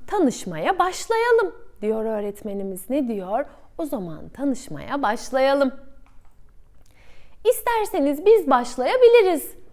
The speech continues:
diyor Almanya'daki çocuklar, Almanlar. Ne diyorlar? "İsterseniz biz başlayabiliriz." "Tabii ki," diyor öğretmenimiz. Şimdi gelin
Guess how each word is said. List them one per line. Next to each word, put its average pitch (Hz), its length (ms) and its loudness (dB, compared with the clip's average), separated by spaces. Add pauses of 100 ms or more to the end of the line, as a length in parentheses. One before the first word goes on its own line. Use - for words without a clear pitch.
(180)
diyor 226 440 2 (720)
Almanya'daki 202 760 -4
çocuklar, 190 680 -10 (180)
Almanlar. 180 800 -10 (120)
Ne 269 180 -2
diyorlar? 202 540 -4 (340)
"İsterseniz 226 920 -8
biz 269 260 -2
başlayabiliriz." 247 1120 -4 (1300)
"Tabii 508 380 4
ki," 277 520 -2
diyor 220 240 2
öğretmenimiz. 196 760 -2 (1700)
Şimdi - 480 -10
gelin 202 600 -6